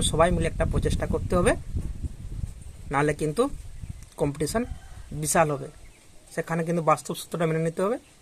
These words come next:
এবং কাট অফ একটা বিশাল হয়ে যাবে। মানে কাট অফ ভেবে আর লাভ নেই বন্ধুরা তাহলে। আর ওল্ড এজ ছেলে মেয়েদের জন্য আমি বলবো বন্ধুরা, তাহলে কিন্তু ওটা বিশেষ, বিশেষ একটা মানে বিশাল একটা দুঃখের বিষয় আর কি বলতে গেলে বন্ধুরা, যদি পর্যাপ্ত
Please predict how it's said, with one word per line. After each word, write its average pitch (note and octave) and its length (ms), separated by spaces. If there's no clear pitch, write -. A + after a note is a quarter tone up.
এবং D3+ 120
কাট C#3 200
অফ D3+ 140
একটা - 140
বিশাল D#3+ 280
হয়ে D3 160
যাবে। D3 160
মানে D3 200
কাট D3+ 180
অফ E3+ 60
ভেবে D#3+ 220
আর E3+ 100
লাভ D3+ 180
নেই D3+ 140
বন্ধুরা C3+ 300
তাহলে। C3 220
আর C#3 120
ওল্ড D3+ 160
এজ D3 120
ছেলে D#3 180
মেয়েদের D#3+ 240
জন্য E3 140
আমি D3+ 160
বলবো D3+ 180
বন্ধুরা, E3+ 260
তাহলে D#3 200
কিন্তু E3 180
ওটা C4+ 80
বিশেষ, A#3 280
বিশেষ A#3 240
একটা - 200
মানে F3+ 140
বিশাল G3+ 260
একটা F#3+ 180
দুঃখের E3 340
বিষয় D#3 200
আর D#3 100
কি - 80
বলতে D3 200
গেলে C#3+ 180
বন্ধুরা, C#3 260
যদি D#3 120
পর্যাপ্ত D3+ 340